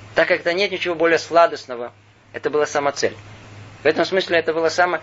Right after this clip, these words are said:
самое большое идолопоклонство, которое существует в мире. Они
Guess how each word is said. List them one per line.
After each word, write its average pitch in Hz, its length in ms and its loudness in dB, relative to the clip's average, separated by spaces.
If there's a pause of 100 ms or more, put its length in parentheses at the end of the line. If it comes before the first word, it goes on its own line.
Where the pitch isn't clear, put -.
(100)
самое 185 260 0
большое 175 220 -2
идолопоклонство, 165 580 2
которое 156 240 2
существует 143 480 -6
в 127 40 -8
мире. 110 160 -6 (1000)
Они 175 840 0